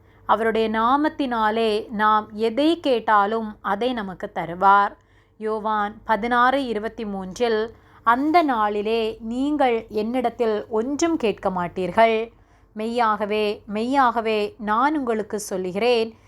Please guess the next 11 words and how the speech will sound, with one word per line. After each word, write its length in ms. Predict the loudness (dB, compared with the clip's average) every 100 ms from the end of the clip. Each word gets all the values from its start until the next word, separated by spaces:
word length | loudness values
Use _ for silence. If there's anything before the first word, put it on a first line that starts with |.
| _ _
நீங்கள் 600 | -8 -4 2 2 2 -2
என் 320 | -4 -2 0 0
நாமத்தினாலே 1080 | 0 0 -4 -6 -6 -4 0 2 2 0 -6 _ _ _
பிதாவினிடத்தில் 1080 | -2 2 4 4 2 -4 -6 -6 -4 -4 -6 -4
கேட்டுக்கொள்வதெதுவோ 1400 | 0 0 -2 -2 0 2 0 0 -2 -2 2 4 4 2 -4 _ _
அதை 520 | -4 -2 -2 -2 -4 0
அவர் 320 | 2 4 0
உங்களுக்கு 520 | -2 -4 -4 -8 -8
தருவார்" 480 | -4 -2 0 4 4
என்று 220 | 2 -6 -6
சொல்லப்பட்டுள்ளது. 1040 | -6 -8 -10 -14 -12 -8 -6 -2 -2 -2